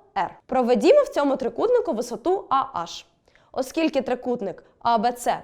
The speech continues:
правильний, то кут Аш С А дорівнює шістдесяти градусам. Тож з трикутника Аш С А маємо, що А С дорівнює А Аш поділити на синус кута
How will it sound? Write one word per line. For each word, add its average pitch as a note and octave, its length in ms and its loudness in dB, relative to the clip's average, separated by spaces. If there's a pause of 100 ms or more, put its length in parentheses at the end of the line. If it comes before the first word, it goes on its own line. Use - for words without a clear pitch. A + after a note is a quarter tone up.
правильний, A#3 640 2 (260)
то D4 120 0
кут C#4 340 -4 (160)
Аш G#3 380 0 (120)
С F3 260 -4 (160)
А D#4+ 120 4 (200)
дорівнює G4+ 640 0
шістдесяти A#3 760 -6 (120)
градусам. - 480 -8 (1160)
Тож E4 220 4
з - 120 -10
трикутника A#3 720 -4
Аш A3+ 280 -2
С G#3+ 220 -4
А D4 160 2 (360)
маємо, A3 540 0 (240)
що - 400 -2
А A3 120 -2
С A3 420 -2 (240)
дорівнює G#3+ 640 -2 (160)
А B3 160 2 (100)
Аш B3 340 0
поділити A3 600 -2
на G#3 140 -4
синус G3+ 420 -6
кута B3+ 420 -4